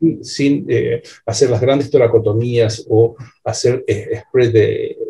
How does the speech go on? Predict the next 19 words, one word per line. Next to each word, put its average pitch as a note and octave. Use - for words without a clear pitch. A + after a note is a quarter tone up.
los, G2+
de G#2
las G#2
costillas, B2
tremendamente, D#3
eh, G#2+
eh, G2
doloroso A2+
para A2
los G#2+
pacientes. A2
Así -
que, B2+
eh, -
esta C3+
nueva C#3+
tecnología A#2+
pro-, G#2+
provee A2+